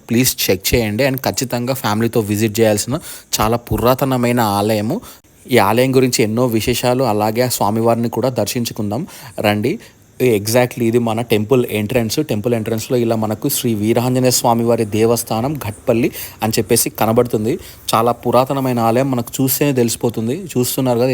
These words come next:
ఎంత పెద్దగా ఉందో ఆలయము. అసలుకు మెయిన్ గర్భ-, గోపురం దాటగానే ఒక విశాలమైన స్పేస్ వచ్చి అక్కడ ఒక పురాతనమైన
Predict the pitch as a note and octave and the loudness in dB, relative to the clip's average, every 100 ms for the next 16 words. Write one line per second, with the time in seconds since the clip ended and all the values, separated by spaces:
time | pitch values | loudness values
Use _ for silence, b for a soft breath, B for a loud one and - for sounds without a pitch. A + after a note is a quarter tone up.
0 | G#2 G#2+ B2 G#2 A2 A#2+ B2 A2 A2+ G#2 | 0 0 -2 0 0 0 0 0 0 2
1 | G#2+ G#2+ G#2+ D#3 B B B - A#2 A#2+ | 0 -2 -4 -6 B B B -8 -4 -4
2 | A#2+ A2+ G#2+ A2 A#2+ C3+ G#2 A2 B2+ - | -2 -4 -2 0 2 2 2 2 2 -4
3 | B B _ G#2+ A#2+ C#3+ C3 A2 A2+ B2 | B B _ 0 2 2 2 0 0 0
4 | A#2 A#2+ D#3+ A#2 A2 F#2+ G#2 - C3 C3 | 0 -2 -6 -6 -8 -6 -6 -2 0 2
5 | C3 B2+ A#2+ - A#2+ - A#2+ - F#3 E3+ | 2 0 0 0 0 0 -4 -4 -6 -4
6 | - - A2+ A#2 B B - - A#2 - | -6 -4 -4 -4 B B -12 -4 -4 2
7 | A#2+ A#2+ B2+ A#2+ A#2+ | 2 2 0 0 0